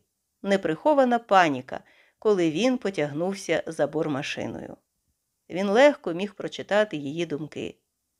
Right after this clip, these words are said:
Господи, це ж він був там, в аероплані, коли вбили ту жінку. Невже?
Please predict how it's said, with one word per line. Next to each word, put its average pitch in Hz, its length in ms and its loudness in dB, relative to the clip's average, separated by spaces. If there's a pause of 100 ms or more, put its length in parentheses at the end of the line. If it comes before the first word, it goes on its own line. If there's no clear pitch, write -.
(220)
Господи, 160 760 -2 (280)
це 170 200 0
ж 170 100 -2
він 240 220 4
був 233 200 -4
там, 208 400 -2 (160)
в 170 120 -4
аероплані, 175 800 2 (180)
коли 190 260 0
вбили 196 460 -2
ту 180 240 -6
жінку. 147 600 -6 (400)
Невже? 156 600 -4